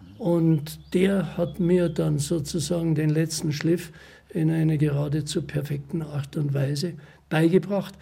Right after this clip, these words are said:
Der ist natürlich nicht um die Welt gesegelt, wie später, aber alles, was der uns erzählt hat, würde ich auch heute noch blind unterschreiben. Das war perfekt, was der Mann gekonnt hat.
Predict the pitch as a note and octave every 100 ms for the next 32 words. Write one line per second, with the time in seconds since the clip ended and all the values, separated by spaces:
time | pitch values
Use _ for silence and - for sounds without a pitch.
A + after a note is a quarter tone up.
0 | - - - F3 D#3 F3 F#3+ E3+ E3+ E3
1 | E3 D3+ D3 F#3 F#3+ - E3+ D3 C#3+ F3
2 | G3 - D3+ C#3+ C#3+ C3+ - E3 G3+ G#3
3 | G#3+ A#3+ A#3+ A3+ - G#3+ F3+ - E3+ E3+
4 | D#3 E3+ D3 E3 F3 F#3 E3+ F3 E3+ -
5 | - - _ - B3 F3 F3+ E3+ D3+ C#3
6 | C3+ F3 F3 E3 E3 D3 - - _ F#3+
7 | G#3 G#3+ E3+ C#3 D3 - D3+ C#3 C#3 D3
8 | - E3 - D3+ D#3+ D#3+ - D#3+ - D#3+
9 | C#3+ C#3+ D#3 F3 C3+ C#3+ C3+ - D#3 -